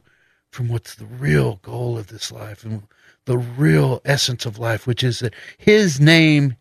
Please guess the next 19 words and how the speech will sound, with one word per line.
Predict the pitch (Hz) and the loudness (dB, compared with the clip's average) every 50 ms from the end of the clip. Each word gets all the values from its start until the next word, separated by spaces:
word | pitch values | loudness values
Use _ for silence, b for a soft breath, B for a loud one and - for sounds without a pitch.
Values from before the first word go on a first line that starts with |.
| _ | _
is | _ - 113 101 95 | _ -4 -4 -4 -4
victory. | 90 92 127 135 - - - 117 107 101 98 95 87 82 _ _ _ _ _ _ _ _ _ _ B B B B B B B B - | -2 2 2 2 2 0 -2 -2 -2 -2 -6 -10 -14 -20 _ _ _ _ _ _ _ _ _ _ B B B B B B B B 2
You | 156 | 4
know, | 170 160 | 4 6
there, | 143 165 175 175 160 127 - _ _ | 6 6 6 6 4 2 -2 _ _
the | - 120 113 | 0 0 2
Bible | 98 131 143 190 226 247 175 117 107 | 4 4 4 4 4 2 2 2 2
is | 101 - - | 0 -2 -6
full | - - - 135 147 151 139 | -8 -2 2 4 4 4 4
of | 110 90 98 | 2 0 -4
examples | 104 85 - - 98 98 98 - - 98 87 - - - - _ | -6 -6 -4 -4 -4 -4 -4 -6 -8 -10 -8 -8 -8 -10 -10 _
of | 101 92 | -20 -20
victory. | 82 82 95 95 - - - - 98 95 90 _ _ _ _ _ _ _ _ _ _ _ _ _ _ _ _ _ _ B B B B B - 104 | -16 -14 -14 -14 -14 -16 -20 -20 -20 _ _ _ _ _ _ _ _ _ _ _ _ _ _ _ _ _ _ _ _ B B B B B -6 -4
And | 104 104 | -2 4
God | 113 143 156 165 151 131 | 6 6 6 6 4 0
just | 127 127 117 - | -4 -6 -6 -4
didn't | - 135 127 113 117 113 | -2 -2 -2 0 0 0
have | 101 117 117 113 101 | 2 2 2 0 0
these | 98 113 117 117 104 - - - | 0 -2 -2 -2 -4 -10 -16 -20